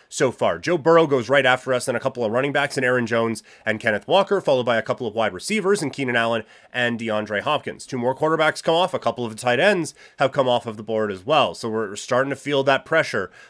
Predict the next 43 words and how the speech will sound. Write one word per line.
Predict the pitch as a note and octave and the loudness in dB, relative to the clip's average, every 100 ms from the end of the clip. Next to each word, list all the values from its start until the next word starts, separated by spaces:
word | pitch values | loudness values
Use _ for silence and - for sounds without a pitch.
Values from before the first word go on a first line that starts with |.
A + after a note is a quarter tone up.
| - | -8
of | A2+ | -2
having | A#2+ A#2 A#2+ | 0 0 0
not | A#2+ A#2 | 0 2
gone | B2 A#2+ A#2+ | 0 2 0
with | A#2 G#2+ | -4 -2
either | A#2 A#2 A#2 | -2 -2 -4
of | G2+ | -2
those | A#2+ A#2 | -4 -4
positions. | - A2+ F#2+ - F#2+ F2+ - - - | -8 -8 -8 -8 -10 -12 -18 -20 -2
Comes | F#3 A3 | -2 0
back | F3+ F#3 F3+ | 2 2 2
around | E3 D#3 D#3 | 0 0 0
to | D3+ A#2+ | -4 -2
us. | G#2 G2 - - _ _ _ _ _ _ _ _ _ _ _ _ _ | -2 -2 -8 -14 _ _ _ _ _ _ _ _ _ _ _ _ _
Um, | B2+ B2+ B2+ | 2 4 4
at | B2+ - | 2 2
quarterback, | - E3+ F3 E3+ E3+ | 2 0 2 2 2
it | D3 | 0
is | C3 - | -2 0
Trevor | F3 E3+ | 2 2
Lawrence | D#3+ D3+ D#3+ D3 | 2 2 2 -2
and | - A#2+ | -4 -2
then | A#2+ A#2+ G#2 F#2+ | -2 -4 -8 -4
the, | A2+ | -2
the | G#2 A2 | -2 -4
dreaded | G2+ G#2 B2+ C3+ G#2+ | -4 2 2 2 0
dip. | B2+ C#3+ _ _ _ _ | -2 -2 _ _ _ _
Um, | - A#2+ A#2 | -2 0 2
at | C3+ C3 | 0 0
running | C#3 D#3+ | 2 2
back, | D3+ D3 - | 2 0 0
it | C3+ | -4
is | B2 | -6
Cam | - - C3 B2+ | -6 -2 0 2
Akers. | C3 D#3+ E3 C#3+ | -2 -2 -2 -2
At, | C#3+ C#3+ | -6 -2
running | E3 C4 | 2 2
back's | A3+ G#3 F#3 | 2 2 0
already | D#3 C3+ | -2 -4
dipped, | G#2+ F#2+ - _ - | -6 -10 -14 _ -6
for | C3+ | -2
the | B2 | 2
record. | A2+ - E2 | 0 0 -8